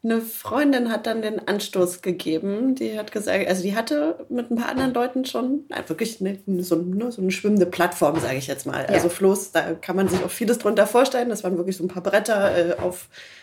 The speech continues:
Speaker 1: ähm, Fässern im Wasser. Und die hat gesagt, sie würde es gerne noch mal machen, aber ein bisschen größer und mehr so als Projekt. Und, äh, hat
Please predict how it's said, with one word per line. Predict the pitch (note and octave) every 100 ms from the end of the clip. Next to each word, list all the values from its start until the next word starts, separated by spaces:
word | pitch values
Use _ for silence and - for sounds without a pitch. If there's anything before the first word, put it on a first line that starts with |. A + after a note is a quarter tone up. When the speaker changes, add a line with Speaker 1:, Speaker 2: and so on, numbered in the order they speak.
| - -
Speaker 1:
ähm, | G#3 G3 F#3+ F3+ F3+
Fässern | - G3+ A#3 A3+ G3+
im | G3 F3
Wasser. | A3+ D4+ D4+ F#4 - - - - _ -
Und | G#3+ A3
die | A3+
hat | A3+
gesagt, | A3+ A3 G#3+
sie | G3+
würde | G#3
es | G#3+
gerne | G3+ A3
noch | G#3
mal | G3+
machen, | G3+ B3+ C#4+ C#4 C#4+ - -
aber | G#3
ein | G3+
bisschen | F#3+ G3 G3
größer | F#3 G3 A#3+ B3+ A#3
und | F3 G3 G3+
mehr | F#3+ F#3+
so | F#3+
als | D#3 F3 -
Projekt. | - G3 F4+ - -
Und, | - A3+ A3+ A3+
äh, | G3+ G#3
hat | G#3 G#3